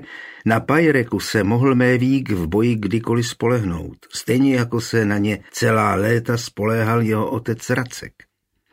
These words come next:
Ovšem oni nebojovali za víru, ale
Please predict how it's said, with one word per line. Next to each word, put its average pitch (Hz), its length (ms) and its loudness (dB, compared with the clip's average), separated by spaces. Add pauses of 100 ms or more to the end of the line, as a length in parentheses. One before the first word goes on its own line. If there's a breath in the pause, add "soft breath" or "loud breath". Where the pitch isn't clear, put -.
(220 loud breath)
Ovšem 165 340 2
oni 165 280 4
nebojovali 156 720 2
za 110 220 -4
víru, 147 400 0
ale 156 300 2